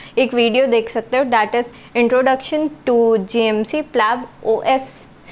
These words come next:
C E, ठीक है। आप उस वीडियो को देखो, it's all about प्लैब टू कि कैसे वहाँ पे प्लैब टू कंडक्ट किया जाता है मैनचेस्टर में,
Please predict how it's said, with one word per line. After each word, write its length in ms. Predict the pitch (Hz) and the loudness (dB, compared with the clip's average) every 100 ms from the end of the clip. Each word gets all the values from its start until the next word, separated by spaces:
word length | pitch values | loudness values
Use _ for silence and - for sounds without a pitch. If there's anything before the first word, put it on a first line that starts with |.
| - | -4
C 140 | 240 - - | -4 -4 -2
E, 160 | 233 - - - - | -2 -2 -12 -20 -8
ठीक 160 | - 277 | -4 -2
है। 100 | 349 - - - - | -4 -6 -20 -20 -4
आप 120 | 233 247 | -2 0
उस 180 | 262 226 | -2 -2
वीडियो 280 | 226 240 269 | 0 0 0
को 100 | 269 | 0
देखो, 280 | 233 269 311 285 233 | 0 0 -2 -2 -4
it's 140 | - - | -4 0
all 260 | 226 247 | 2 2
about 280 | 240 254 269 | 2 0 -2
प्लैब 280 | 247 208 202 - | 0 0 0 -4
टू 80 | 285 | -8
कि 160 | 277 277 | -4 -6
कैसे 440 | 240 220 220 254 | -2 -4 -2 -4
वहाँ 240 | 240 220 208 | -4 -6 -4
पे 80 | 285 | -4
प्लैब 300 | 302 240 202 - | -2 -2 -2 -2
टू 60 | 240 | -4
कंडक्ट 480 | 233 208 190 190 - | -2 -2 -2 -4 -6
किया 220 | 208 196 | -4 -4
जाता 280 | 185 185 214 | -4 -6 -4
है 60 | 214 | -4
मैनचेस्टर 580 | 202 196 214 196 - | -4 -4 -6 -4 -4
में, 160 | 220 | -4